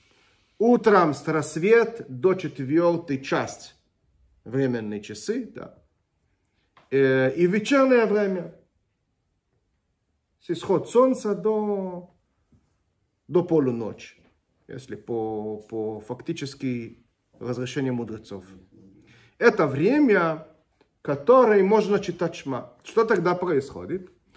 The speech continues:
Тогда происходит божественная помощь евреям читать Шма, то есть чувствовать единое Богом.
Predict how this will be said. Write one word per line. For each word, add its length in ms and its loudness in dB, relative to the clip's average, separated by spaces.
Тогда 340 0
происходит 960 2
божественная 720 0
помощь 680 0
евреям 640 2
читать 680 0
Шма, 760 -2
то 160 6
есть 420 -2
чувствовать 1080 0
единое 840 2
Богом. 680 0